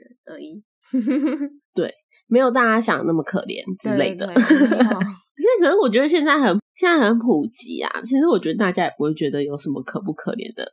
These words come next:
Speaker 2: 差别问题，除非你生活真的是有到，可能有需要、有困难、有需要一些帮助，那么就可以像你说的，可以寻求就是社会啊，还有财团法人那一种，都是蛮多管道的。大家就是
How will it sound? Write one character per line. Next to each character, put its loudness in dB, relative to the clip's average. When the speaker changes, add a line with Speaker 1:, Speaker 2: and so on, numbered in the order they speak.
Speaker 2:
差 -2
别 -6
问 -8
题， -12
除 0
非 0
你 0
生 0
活 0
真 -4
的 -2
是 -2
有 -4
到， -2
可 0
能 0
有 -2
需 -4
要、 0
有 0
困 0
难、 -4
有 0
需 -6
要 2
一 -4
些 -2
帮 -4
助， -2
那 0
么 2
就 0
可 -2
以 -2
像 -4
你 -2
说 0
的， 0
可 -2
以 0
寻 -4
求 -4
就 -6
是 -2
社 -2
会 -4
啊， -2
还 -2
有 0
财 -4
团 -4
法 -4
人 -10
那 -4
一 -6
种， -6
都 0
是 -2
蛮 0
多 -2
管 -8
道 -4
的。 -14
大 0
家 0
就 -2
是 0